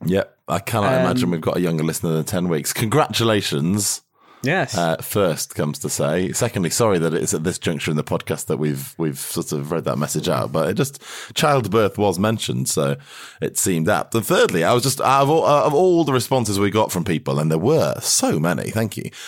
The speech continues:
Speaker 1: about when you listen to this podcast and what you are doing, I genuinely did not expect someone to say, "I listened to it when I was in labour."
Speaker 2: Yeah. But that's happened a couple of times.
Speaker 1: Yeah. Wild. Absolutely wild.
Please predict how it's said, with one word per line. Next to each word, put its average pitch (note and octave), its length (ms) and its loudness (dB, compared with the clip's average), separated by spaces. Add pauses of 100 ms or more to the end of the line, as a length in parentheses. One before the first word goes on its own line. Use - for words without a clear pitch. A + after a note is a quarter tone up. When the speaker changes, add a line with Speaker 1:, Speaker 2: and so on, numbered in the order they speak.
(360)
Speaker 1:
about G2+ 360 0
when G#2+ 600 2
you F#2+ 100 2
listen G#2 300 0
to - 80 -8
this C#2+ 120 -4
podcast C#2+ 420 -4
and E2 100 0
what F2 120 -2
you F#2 120 2
are D#2 40 0
doing, C#2+ 440 -2
I F#2 120 0
genuinely F#2 680 2
did E2 160 0
not D#2+ 180 0
expect - 460 -4
someone D2 300 0
to D2 80 -6
say, C#2+ 420 0 (120)
"I D2+ 440 -2 (320)
listened D2+ 340 -4
to D#2 80 -2
it - 80 -2
when C#2 120 -2
I - 20 0
was C2+ 100 -2
in C2+ 80 -2
labour." A#1+ 360 -4 (440)
Speaker 2:
Yeah. C#3+ 260 -4 (840)
But A#3+ 80 0
that's A#3+ 220 0
happened C4+ 200 2
a B3+ 40 -2
couple F4 200 2
of F4 60 -2
times. A2 480 -4 (140)
Speaker 1:
Yeah. - 320 -2 (560)
Wild. B1+ 460 -4 (200)
Absolutely G#2+ 440 -2
wild. B1+ 420 -4